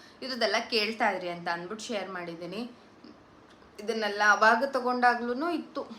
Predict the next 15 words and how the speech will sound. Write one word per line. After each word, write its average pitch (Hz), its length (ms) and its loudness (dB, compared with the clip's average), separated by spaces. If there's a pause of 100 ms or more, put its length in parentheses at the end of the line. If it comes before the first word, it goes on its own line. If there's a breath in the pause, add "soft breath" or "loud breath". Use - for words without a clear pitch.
(400 loud breath)
ಒಂದು 208 680 -8 (920 loud breath)
ಫೋರ್ 269 320 0
ತೌಸಂಡ್ 240 380 -4
ಸಮಥಿಂಗ್ 202 640 -8
ಇತ್ತು 180 280 -10
ಗೋಲ್ಡ್ 180 440 -8 (100)
ರೇಟ್ 175 260 -10
ಅಂತ 175 180 -12
ಅನ್ಕೋತೀನಿ. 175 560 -12
ಎಲ್ಲ 170 160 -6
ಇನ್ಕ್ಲೂಡ್ 196 500 -8
ಮಾಡಿ 208 340 -4
ಅಷ್ಟಿತ್ತೇನೋ, 226 640 -6
ಮೇ 185 200 -10
ಬಿ, 240 280 -10